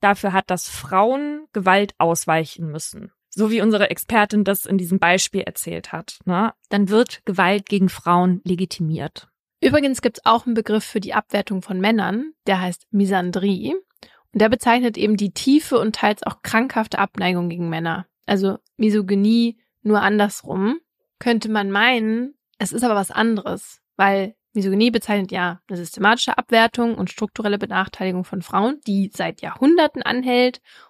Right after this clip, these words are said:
Speaker 2: und zu Gewalt führt. Misandrie hat dieses Ausmaß aber nie erreicht. Also dahinter steckt keine Struktur und sie ist auch nicht im Unterbewusstsein von Millionen Menschen verankert. Und sie unterdrückt und erniedrigt auch die Männer nicht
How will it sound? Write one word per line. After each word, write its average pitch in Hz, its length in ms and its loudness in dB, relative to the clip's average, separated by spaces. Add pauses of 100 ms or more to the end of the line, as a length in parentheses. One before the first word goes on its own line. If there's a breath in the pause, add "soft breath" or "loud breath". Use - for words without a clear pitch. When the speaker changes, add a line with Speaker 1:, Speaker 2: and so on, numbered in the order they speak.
(140 soft breath)
Speaker 2:
und 220 300 4 (260)
zu 185 240 -2 (100)
Gewalt 170 320 2
führt. - 380 0 (500 loud breath)
Misandrie 196 480 2
hat 214 140 0
dieses 190 220 -2
Ausmaß 190 540 0 (140)
aber 190 200 0
nie 196 180 2
erreicht. - 560 -4
Also 226 160 -12
dahinter 180 340 -4
steckt - 260 0
keine 175 400 -2 (140)
Struktur 285 800 2 (120)
und 220 140 4
sie 220 100 -4
ist 220 120 0
auch 190 100 4
nicht 220 180 4
im 202 100 0
Unterbewusstsein 202 720 0
von 196 160 -2
Millionen 202 380 2
Menschen 196 360 -2
verankert. 180 800 -6 (100)
Und 220 120 2
sie 196 80 0
unterdrückt 214 460 0
und 202 120 -2
erniedrigt 220 540 0
auch - 180 0
die 196 140 -6
Männer 190 320 0
nicht 185 300 -6